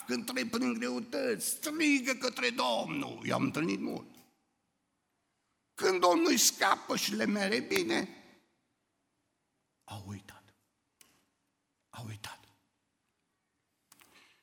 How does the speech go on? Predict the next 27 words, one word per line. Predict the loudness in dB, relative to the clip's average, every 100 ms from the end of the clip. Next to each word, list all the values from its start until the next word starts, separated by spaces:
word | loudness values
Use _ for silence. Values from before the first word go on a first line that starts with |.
| _ _ _ _ _ -2
Am | 2 2 2 -2
și | -2 0
vrut | 2 2
să |
vă | 2 2
propun | 2 0 4
un | 4 4
text | 2 0 -2
în | 0
dimineața | 2 4 4 2
aceasta, | 0 0 2 -2
dar | -2
totuși | -2 -2 0 0
vă, | 0 -2 -10 -20 -6
aș | -4 2
vrea | 2
să | 2 0
te | 4
întrebi, | 4 4 2 0 0 -6 -18 -20 _ _ _ _ _ _ _ _ _ _ _ _
ce | -2 -2
fel | 0 -2
de | -4
pocăit | -4 -4 -4 -6
ești? | -6 -6 -6 -10 -20 _ _ _ _ _ _ _ _ _ _ _ _ _ _ _ _ _ _ _
Îți | -2 0 2
mere | 2 2 0
bine? | 0 0 0 2 0 -4